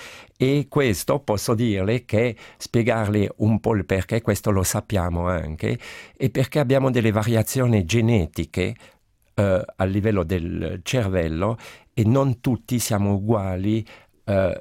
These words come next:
nella dipendenza alla sigaretta. Eh, però questo non toglie niente ai grandi sforzi che lei ha fatto e,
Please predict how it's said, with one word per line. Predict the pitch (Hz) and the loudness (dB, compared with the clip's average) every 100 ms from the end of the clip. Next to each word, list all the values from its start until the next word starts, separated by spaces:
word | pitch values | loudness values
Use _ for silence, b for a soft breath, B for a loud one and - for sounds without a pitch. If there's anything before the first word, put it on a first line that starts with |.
| - | -4
nella | 98 95 90 | 0 2 2
dipendenza | 90 - 110 95 101 95 95 107 98 - | 0 0 0 2 2 2 0 -2 -4 -4
alla | 90 87 | -4 -2
sigaretta. | 85 - 92 80 85 - - - B B B B B | -4 -4 -4 -4 -8 -10 -12 -14 B B B B B
Eh, | - 92 87 85 82 78 - - _ | -2 0 2 2 0 0 -4 -8 _
però | 117 107 127 147 143 - 117 | -2 2 4 4 2 0 -2
questo | 131 117 - 117 101 92 | 0 0 2 2 2 2
non | 101 95 | 2 2
toglie | 85 90 95 92 | 0 0 2 4
niente | 110 120 104 92 92 - | 4 4 2 2 -2 -2
ai | 92 92 | -2 0
grandi | 95 120 127 107 | 2 2 2 0
sforzi | - - 104 92 - 92 | 0 0 0 0 -4 -6
che | - 90 | -2 0
lei | 98 | 2
ha | 98 | 0
fatto | 95 - 76 - _ 117 156 B B B B B B _ | 0 -4 -4 -8 _ -2 -2 B B B B B B _
e, | 143 151 165 170 | 2 4 4 2